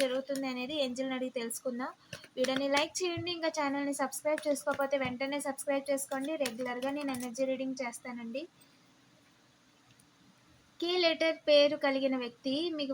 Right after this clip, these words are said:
వెన్నుపోటు వేయడానికి ప్రణాళికలు చేస్తున్నారండి. A sun is a significant. ఏం చేద్దాం అనుకుంటున్నారు, అసలు ఏం జరిగింది అనేది ఛానల్లో రీడింగ్ చేశానండి, ఛానల్లో అప్‌లోడ్ చేశాను.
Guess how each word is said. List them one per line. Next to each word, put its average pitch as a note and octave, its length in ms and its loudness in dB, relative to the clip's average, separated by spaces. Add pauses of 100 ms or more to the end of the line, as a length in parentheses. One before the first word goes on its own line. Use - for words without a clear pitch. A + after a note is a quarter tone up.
వెన్నుపోటు C#4+ 460 -2
వేయడానికి C4+ 500 2
ప్రణాళికలు C4 520 0
చేస్తున్నారండి. A#3 600 -6 (500)
A C4+ 120 2 (100)
sun C#4+ 160 2 (100)
is D#4 160 -2
a - 100 -2
significant. D#4 680 -2 (3750)
ఏం C#4+ 280 4
చేద్దాం D#4+ 340 4
అనుకుంటున్నారు, D#4+ 580 2
అసలు D4 260 2
ఏం D#4+ 180 0
జరిగింది D4+ 440 2
అనేది D4 340 0 (840)
ఛానల్లో D4 480 4 (300)
రీడింగ్ D#4 320 2
చేశానండి, D#4 520 2
ఛానల్లో D4+ 380 6
అప్‌లోడ్ D4+ 320 0
చేశాను. D4 380 0